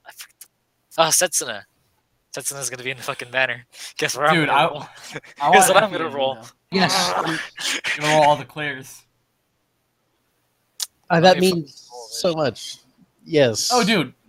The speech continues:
Speaker 2: next banner's gonna have double greens.
Speaker 1: I don't know, but s-,
Speaker 2: I
Speaker 1: I
Speaker 2: mean,
Speaker 1: mean
Speaker 2: Effie and Nino are green, right?
Speaker 1: No, Effie's, Effie's a fucking
Speaker 2: Oh, Effie's blue.
Speaker 1: Alliance.
Speaker 2: Never mind.
Speaker 1: Yeah, Effie's blue.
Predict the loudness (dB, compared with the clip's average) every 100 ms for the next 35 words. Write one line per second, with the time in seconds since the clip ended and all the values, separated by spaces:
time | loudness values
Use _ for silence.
0 | -12 -4 -4 -2 -4 -4 -12 -12 -8 -8
1 | -10 -12 -12 -14 -20 -20 _ _ _ _
2 | _ _ _ _ _ _ _ _ _ _
3 | _ _ _ -18 -18 _ _ -10 -8 -6
4 | -6 -6 -6 -8 -10 -10 -6 -6 -6 -6
5 | -4 -4 -2 -2 -4 -2 -4 -4 -6 -2
6 | -4 -6 -10 -10 -12 -16 -20 -18 -14 -14
7 | _ _ _ _ _ _ 6 6 6 2
8 | -2 -4 -2 0 -2 -2 -2 -2 -6 -8
9 | -2 2 4 2 0 -6 -10 -14 -6 -4
10 | -4 -8 -20 -20 -10 -6 -6 -8 -20 -18
11 | -18